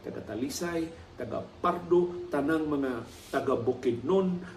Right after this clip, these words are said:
taga Bacolod, tanang mga parokya nga naadtuan, na destinuhan ni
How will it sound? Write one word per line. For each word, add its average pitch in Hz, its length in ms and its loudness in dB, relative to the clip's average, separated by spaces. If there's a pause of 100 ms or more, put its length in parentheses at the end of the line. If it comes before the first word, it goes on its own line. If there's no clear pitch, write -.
taga 120 260 2
Bacolod, 185 880 2
tanang 190 400 4
mga 151 400 0
parokya 151 560 4
nga 117 320 -2
naadtuan, 120 640 -2
na 110 100 -6
destinuhan 127 640 0 (300)
ni 104 340 -2